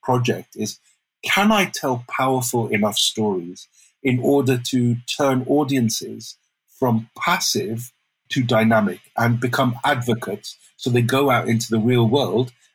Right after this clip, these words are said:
and help to eradicate forced marriages and honor crimes from, for the world. So I have a feature, there's a V R film, there's an immersive theater piece, and all of these have been designed to create an ecology that create first-person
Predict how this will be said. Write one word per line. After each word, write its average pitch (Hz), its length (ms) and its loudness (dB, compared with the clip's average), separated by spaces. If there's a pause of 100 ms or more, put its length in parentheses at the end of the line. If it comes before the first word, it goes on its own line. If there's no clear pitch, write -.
(120)
and 127 200 2
help 131 340 -2
to 120 220 -2
eradicate 120 720 2
forced 110 320 -2
marriages 107 400 2
and 92 100 -2
honor 101 200 2
crimes 95 300 -2
from, 98 180 -4 (100)
for 104 100 -8
the 92 80 -4
world. 92 260 -4 (360)
So 131 320 2 (280)
I 113 120 2
have 117 240 2
a 110 80 4
feature, 143 640 -2
there's 110 340 2
a 101 160 0
V 110 260 0
R 139 200 4
film, 131 320 0
there's 107 180 0
an 98 60 -2
immersive 104 540 0
theater 139 400 -4
piece, 127 320 -2 (280)
and 123 140 0
all 180 300 4
of 135 100 -6
these 139 220 0
have 123 160 -2
been 113 180 2
designed 110 640 0
to - 100 -16
create 127 380 -2
an 113 80 2
ecology 117 720 -2 (420)
that 120 240 -2
create 123 400 -2
first-person 120 840 -2